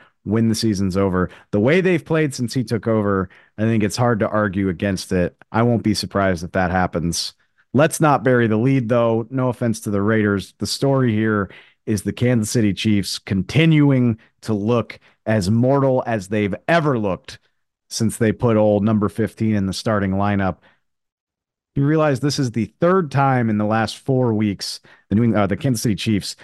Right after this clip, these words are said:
have failed to score more than twenty points. They did get twenty-seven against the New England Patriots. Good for you, I guess. It's been tough sledding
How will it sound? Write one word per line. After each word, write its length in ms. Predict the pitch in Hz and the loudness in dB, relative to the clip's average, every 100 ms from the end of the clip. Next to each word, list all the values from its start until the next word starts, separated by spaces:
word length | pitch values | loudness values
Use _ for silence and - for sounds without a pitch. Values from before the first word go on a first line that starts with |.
| - | -10
have 160 | - 90 | -6 -4
failed 340 | - 127 123 | 0 2 2
to 80 | 104 | -2
score 580 | - - 101 95 90 - _ - | -6 0 2 4 0 -4 _ -2
more 200 | 110 120 | 0 2
than 140 | 98 | 0
twenty 260 | - 98 90 | -2 -2 -2
points. 560 | - 90 85 - - - - _ _ _ | -2 -2 -2 -4 -12 -16 -20 _ _ _
They 80 | 185 | 0
did 240 | 107 151 | 0 2
get 160 | 139 120 | 0 0
twenty-seven 560 | - 113 98 120 104 | -2 -2 0 0 2
against 300 | 98 95 95 | 0 0 -2
the 60 | 98 | -2
New 120 | 95 | 0
England 240 | 95 92 80 - | 0 -2 -6 -8
Patriots. 480 | 92 92 90 - - - - - | -6 -2 -2 -4 -12 -16 -20 -6
Good 160 | - 139 | -4 -2
for 120 | - | 0
you, 340 | 90 92 87 80 _ | 0 2 0 -4 _
I 120 | 92 | -4
guess. 380 | 87 95 80 - - | 0 0 0 -4 0
It's 220 | 214 - | 0 0
been 340 | 240 226 127 | 0 2 2
tough 280 | 92 143 147 | 0 -2 -2
sledding 500 | - 110 113 95 87 | -2 -2 0 0 -4